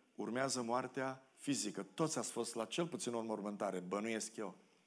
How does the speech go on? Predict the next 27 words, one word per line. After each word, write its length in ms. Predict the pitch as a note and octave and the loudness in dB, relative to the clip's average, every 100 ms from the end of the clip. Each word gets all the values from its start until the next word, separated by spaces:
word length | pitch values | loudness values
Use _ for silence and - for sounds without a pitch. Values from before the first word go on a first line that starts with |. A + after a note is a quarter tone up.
| _ - | _ 0
L-ați 240 | G#2+ G#2+ | 2 6
auzit 320 | A2+ A2 B2+ | 6 6 2
pe 100 | - | 2
preot 520 | A#2+ G#2 A#2+ C#3+ D3+ - - _ _ - | 0 2 4 4 2 -4 -20 _ _ -12
sau 240 | - G2+ | -4 -4
pe 120 | G2+ | -4
pastor, 600 | F2+ G#2+ B2 - C3 B2+ B2+ - _ _ _ | -2 2 2 0 -2 -2 -4 -18 _ _ _
acolo 320 | B2 - D#3+ | 0 6 8
în 120 | D#3 | 8
cimitir, 480 | C#3 D#3 D3+ C#3+ C3+ | 4 2 2 4 4
rostind 420 | A2+ A2 - C3 | 4 0 -2 -4
cuvintele 600 | B2 B2 B2 G#2+ G2+ F#2+ - - - | -2 -2 -2 -2 -4 -4 -6 -18 -6
din 280 | A#2+ C3+ C3 | 2 4 6
Geneza. 560 | B2+ C#3 C3+ G#2+ F#2+ - - - | 6 8 6 6 2 -2 -8 8
De 100 | C3+ | 10
altfel, 520 | F3 F3+ F3+ E3+ - - - - - | 10 10 8 8 0 -18 -20 -20 -6
citând, 520 | - D3+ C#3+ F3+ E3+ - | 2 4 6 6 6 4
citându-l 460 | C#3+ C#3+ D#3+ D3+ | 4 6 6 6
pe 140 | - D3 | 8 8
Dumnezeu, 480 | C#3 C#3+ C3+ B2+ | 8 4 4 2
care 200 | A2+ A#2 | 4 4
vorbea 340 | A2+ A#2 B2 B2 | 4 4 4 4
primei 360 | - C3+ C3 | 2 0 0
perechi. 480 | A#2+ A#2 A2+ - - - - - - - - - - _ _ _ _ _ _ | -2 0 0 -2 -12 -20 -20 -20 -20 -20 -20 -20 -20 _ _ _ _ _ _
„Din 200 | A2+ G#2 | -8 -6
țărână 340 | F#2+ A2 A2+ A2 | -2 0 2 2
ești 300 | A#2+ D3 | 0 -2